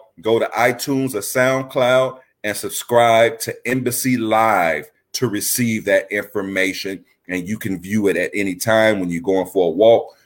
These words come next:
when you're on the treadmill, when you're riding your bike, or just when you're in your car heading to work. Thank you for viewing Financial Fridays on this day.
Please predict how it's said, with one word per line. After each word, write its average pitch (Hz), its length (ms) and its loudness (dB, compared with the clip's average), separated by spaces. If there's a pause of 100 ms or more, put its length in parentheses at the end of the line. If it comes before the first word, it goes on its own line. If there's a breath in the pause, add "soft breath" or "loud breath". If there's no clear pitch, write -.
(120 loud breath)
when 92 140 -8
you're 92 180 -4
on 85 60 -4
the 85 100 -12
treadmill, 113 720 2
when 98 100 -4
you're 92 140 -4
riding 95 360 2
your 90 120 -2
bike, 104 400 2
or 98 260 4
just 101 300 -4
when 98 120 -6
you're 98 160 -4
in 98 140 -2
your 95 120 -4
car 87 440 2 (320 soft breath)
heading 85 320 2
to 92 140 -6
work. 82 360 -2 (220 soft breath)
Thank 113 200 -2
you 107 80 -6
for 101 80 -8
viewing 107 300 -2
Financial 107 480 0
Fridays 120 640 4
on 120 140 2
this 131 180 2
day. 139 240 4